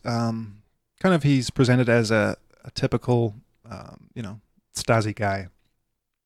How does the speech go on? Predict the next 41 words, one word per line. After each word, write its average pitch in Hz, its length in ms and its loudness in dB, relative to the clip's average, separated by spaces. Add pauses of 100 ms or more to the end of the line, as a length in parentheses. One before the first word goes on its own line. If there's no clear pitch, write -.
(160)
kind 123 120 -2
of 113 60 -2
completely 120 400 -2
heartless. 107 640 0
And, 107 400 -8
uh, 101 260 -6 (680)
the, 117 100 -8
the 127 120 4
first - 280 6
scene 131 260 2
is 107 160 0
great. 104 320 2
The 113 60 -2
first - 280 2
scene 127 220 2
of 107 120 0
the, 107 280 0
of 107 120 0
the 113 80 -4
film 110 400 2 (400)
is 110 120 0
an 113 60 2
interrogation 110 760 4
with 101 140 -6
a 113 40 0
young 117 240 6
man 113 240 6
being 107 200 4
brought 107 260 6
in. 104 220 4 (760)
And 117 400 6
I've 117 120 4
got 123 200 6
some 139 180 8
of 120 60 8
the 113 60 6
dialogue 110 500 8
here 110 260 6
because 104 600 2 (200)
this - 360 6 (260)
really, 113 320 6